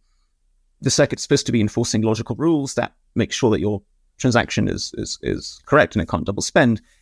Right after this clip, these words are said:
However, one, one of the most common types of bugs is where, well, actually the, the logical rules you're applying are slightly more relaxed than you intended <laughs> because you've written the program, you've written your circuit incorrectly. That's quite common.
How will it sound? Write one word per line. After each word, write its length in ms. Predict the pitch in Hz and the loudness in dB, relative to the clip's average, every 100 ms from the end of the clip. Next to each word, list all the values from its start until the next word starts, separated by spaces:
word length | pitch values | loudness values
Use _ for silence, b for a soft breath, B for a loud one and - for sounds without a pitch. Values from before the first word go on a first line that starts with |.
| b | b
However, 720 | 123 - - 135 123 113 110 _ _ _ _ _ _ | -2 -2 0 0 4 2 2 _ _ _ _ _ _
one, 320 | 139 131 135 | -8 0 0
one 140 | 131 135 | 2 2
of 60 | |
the 20 | 123 | 2
most 140 | - | 0
common 180 | - 127 | 0 0
types 200 | - - | 0 -2
of 100 | 107 | 0
bugs 240 | 127 120 | 0 0
is 100 | 117 | -2
where, 300 | 120 117 123 - | 0 0 0 0
well, 260 | 202 180 131 | 2 4 2
actually 280 | - 147 | 0 0
the, 160 | 123 98 - | 0 -2 -2
the 80 | 131 | 0
logical 400 | 123 139 127 120 | 2 0 0 2
rules 200 | 135 131 | 2 2
you're 80 | 117 | 0
applying 300 | - 131 113 | 2 2 2
are 40 | |
slightly 300 | - 143 131 | 0 0 2
more 140 | 120 | 2
relaxed 320 | 117 123 - - | 2 0 -2 -2
than 120 | 113 | 0
you 100 | 107 | 0
intended 420 | 104 143 120 107 - - | 2 2 2 0 -4 -6
<laughs> 160 | - | -4
because 300 | - - 127 | -4 0 -2
you've 240 | - 110 - | -2 -6 -4
written 200 | 107 101 | -2 -2
the 80 | 101 _ | -6 _
program, 300 | 113 101 98 - - | 2 2 -2 -6 -8
you've 200 | 110 - | -6 -2
written 180 | 117 101 | 2 2
your 120 | 98 | 2
circuit 320 | - 135 - | 2 2 0
incorrectly. 520 | - - - - - - _ _ _ _ _ _ _ | -2 -2 -4 -6 -12 -12 _ _ _ _ _ _ _
That's 160 | - - | -4 -2
quite 220 | - - | -2 0
common. 340 | - 117 107 | 2 2 0